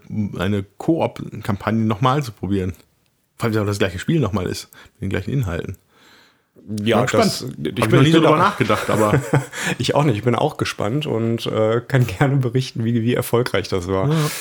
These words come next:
Speaker 2: Aber gut, also auch das gehört halt zum Spielen dazu. Gemeinsam, äh,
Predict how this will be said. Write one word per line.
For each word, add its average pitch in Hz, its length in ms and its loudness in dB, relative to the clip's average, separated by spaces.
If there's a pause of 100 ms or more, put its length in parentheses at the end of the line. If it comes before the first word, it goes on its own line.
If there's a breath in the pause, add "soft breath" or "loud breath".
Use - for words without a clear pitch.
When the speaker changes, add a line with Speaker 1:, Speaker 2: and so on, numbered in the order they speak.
(760 loud breath)
Speaker 2:
Aber 127 260 4
gut, 135 280 4
also - 200 2
auch 131 140 2
das 139 240 2
gehört 170 180 4
halt 156 140 2
zum 160 120 0
Spielen 151 360 0
dazu. 151 540 2
Gemeinsam, 117 760 2
äh, 120 300 2